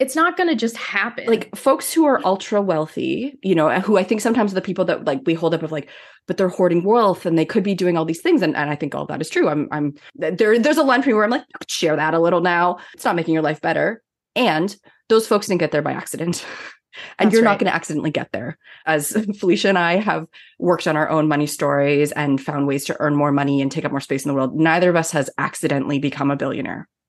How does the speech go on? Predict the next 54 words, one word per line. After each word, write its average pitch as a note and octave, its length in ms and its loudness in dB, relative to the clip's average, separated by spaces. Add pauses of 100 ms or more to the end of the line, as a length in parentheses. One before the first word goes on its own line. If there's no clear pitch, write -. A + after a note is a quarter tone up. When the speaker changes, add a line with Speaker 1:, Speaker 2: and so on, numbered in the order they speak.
(160)
Speaker 2:
<laughs> - 20 4 (1900)
Is E3+ 100 2
that D#3 120 4
fair D#3+ 140 2
to E3 40 -2
say? F3+ 300 0 (300)
I A#3 100 2
don't B3+ 140 4
know B3+ 100 0
Speaker 1:
Uh, B3 40 0
Speaker 2:
your, B3 100 0
your - 180 0
Speaker 1:
yeah, G#3+ 120 4
Speaker 2:
numbers, F3+ 160 2
Speaker 1:
no, - 100 4
no, C4+ 120 2
Speaker 2:
but - 0 - (260)
Speaker 1:
I'm, E3 160 2
Speaker 2:
I - 120 2
Speaker 1:
I'm G3 60 2
Speaker 2:
would F3+ 120 2
guess. D3 280 2 (240)
Speaker 1:
<laughs> - 220 -16
I'm C4 140 0
not A#3 160 2
a C4+ 40 2
billionaire. A3 580 0 (120)
<laughs> F#4 140 -10
Speaker 2:
Yes. - 320 -2 (1040)
Right. F#3+ 240 0
So, G#3+ 140 2
like, G3 200 2 (200)
you A3+ 120 2
get C#4 180 -2
to, F4+ 120 2
you C4 120 0
get F4 140 0
to F4 80 -2
play E4+ 340 -2
and G3+ 140 -2
experiment. A3 600 -2
And G3 160 0
if G#3+ 180 -2
you A#3 80 0
do A#3 160 0
something C4+ 300 2
and C4 80 4
you're C4 100 4
like, B3+ 140 0
"Actually, D#4+ 240 -4
that F4 180 -2
felt F4 200 -2
kinda D#4+ 200 -2
bad," C4 580 -4